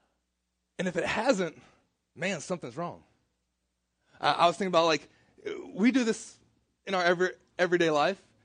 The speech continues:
You know, i-, if we look at the weather report and the weatherman says, "Man, it's gonna rain," like, we prepare for that. We bring an umbrella, right? 'Cause we,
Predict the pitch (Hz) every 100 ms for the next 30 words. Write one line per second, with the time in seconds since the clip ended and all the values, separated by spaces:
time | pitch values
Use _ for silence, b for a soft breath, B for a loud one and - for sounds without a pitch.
0 | 170 170 170 170 170 160 202 196 202 185
1 | 156 151 131 147 175 175 175 170 175 180
2 | - 151 151 143 156 165 165 165 151 156
3 | 143 185 143 135 151 170 180 _ _ _
4 | _ _ - 151 147 190 196 147 180 185
5 | 185 175 196 - _ - 160 165 180 185
6 | 190 185 - 180 240 180 127 90 - _
7 | _ _ 135 160 170 170 156